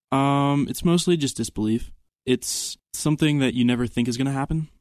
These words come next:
and then it happens, and you're stuck thinking, honestly, nothing. It's more, how could I have prevented it? What could we all have done? What were the signs? How did we miss the signs?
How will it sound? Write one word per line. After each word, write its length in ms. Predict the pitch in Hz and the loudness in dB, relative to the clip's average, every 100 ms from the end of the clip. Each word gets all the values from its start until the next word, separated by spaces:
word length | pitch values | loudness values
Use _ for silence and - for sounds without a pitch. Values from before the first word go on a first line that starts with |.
| _ _ _ - | _ _ _ 0
and 180 | 120 | 2
then 420 | 117 113 113 113 - | 2 2 2 0 -2
it 80 | 120 | -4
happens, 480 | 117 120 139 147 - _ _ _ _ - | -2 0 -2 -4 -12 _ _ _ _ 0
and 720 | 120 113 113 110 - 110 110 | 2 4 4 2 0 -10 -4
you're 200 | 117 117 | 0 0
stuck 680 | - - - - - 117 - | -2 -6 -8 -6 -2 -4 0
thinking, 720 | 117 - 113 113 113 110 - _ _ _ _ _ | -2 2 2 4 4 2 -4 _ _ _ _ _
honestly, 320 | 123 120 123 | 0 2 4
nothing. 480 | 110 110 - 120 135 - - _ _ _ _ _ | 4 4 0 -2 -2 -6 -20 _ _ _ _ _
It's 200 | 113 - | -10 -2
more, 440 | 120 117 117 113 - _ _ _ - | 2 2 2 0 -4 _ _ _ -14
how 1200 | - - - - 127 123 123 123 127 123 120 113 | -10 -8 -6 0 2 2 2 2 2 2 0 -4
could 100 | - | -4
I 100 | 120 | -2
have 120 | 113 - | -2 -4
prevented 380 | 120 120 113 | 0 2 2
it? 160 | 104 - | -2 -4
What 300 | 120 113 92 _ _ | -2 -2 -4 _ _
could 140 | - 110 | -2 2
we 120 | 117 | 4
all 220 | 117 117 | 2 0
have 80 | 110 | -2
done? 380 | 104 107 113 110 | -4 -2 -2 0
What 340 | 113 113 104 - _ _ | 0 0 -4 -10 _ _
were 100 | 123 | -2
the 80 | 113 | -2
signs? 580 | 110 143 135 123 104 110 | 0 0 2 2 0 -2
How 120 | 123 | 0
did 100 | 117 | 0
we 120 | 110 | 2
miss 240 | 110 110 - | 2 2 -2
the 100 | 131 | -6
signs? 560 | - 131 143 156 - | -2 -2 -2 -4 -10